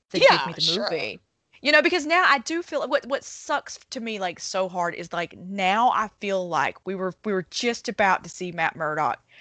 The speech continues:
Speaker 1: as Daredevil for real.
Speaker 2: Right.
Speaker 1: Oh my God.
Speaker 2: Which,
Speaker 1: Oh, I'm, I'm
Speaker 2: which,
Speaker 1: about to
Speaker 2: I
Speaker 1: throw
Speaker 2: mean,
Speaker 1: up.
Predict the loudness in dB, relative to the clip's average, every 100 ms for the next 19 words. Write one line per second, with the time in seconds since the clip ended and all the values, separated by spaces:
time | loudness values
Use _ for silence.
0 | -20 _ 2 2 0 -4 -2 -4 -6 -10
1 | -10 -10 -12 -16 _ _ _ _ -4 -4
2 | -4 -12 -16 -20 _ _ _ _ -16 -2
3 | 0 2 0 2 0 0 -6 -18 _ -20
4 | _ _ -2 0 2 0 0 -4 -2 -2
5 | -2